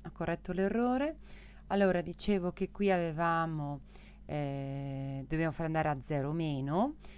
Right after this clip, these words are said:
quindi ho meno uno fratto zero meno, uno fratto zero fa infinito, ma essendo zero meno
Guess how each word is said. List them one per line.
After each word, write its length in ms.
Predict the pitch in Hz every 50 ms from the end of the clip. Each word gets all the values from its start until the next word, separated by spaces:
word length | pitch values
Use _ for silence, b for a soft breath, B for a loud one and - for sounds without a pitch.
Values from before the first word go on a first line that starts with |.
| B B B -
quindi 420 | - 196 185 175 156 156 147 - - -
ho 140 | - 165 151
meno 560 | 151 165 185 214 233 240 247 226 214 202 196
uno 460 | 190 185 185 185 180 170 147 139 139
fratto 640 | 131 - - 180 170 160 156 - - - 147 135 123 -
zero 440 | - - 165 156 151 147 170 190
meno, 520 | 214 208 196 196 196 196 202 214 233 254 247
uno 300 | 208 190 185 180 165 156
fratto 420 | - - 156 147 - - 151 131
zero 260 | - - 156 147 147
fa 140 | 143 - -
infinito, 680 | 147 151 147 - - 202 214 208 214 214 - - 262
ma 120 | 220 175 160
essendo 480 | - - - 190 185 180 160 160 151 -
zero 360 | - - 175 160 156 160 160
meno 680 | 165 170 175 175 165 151 143 135 139 135 131 135 127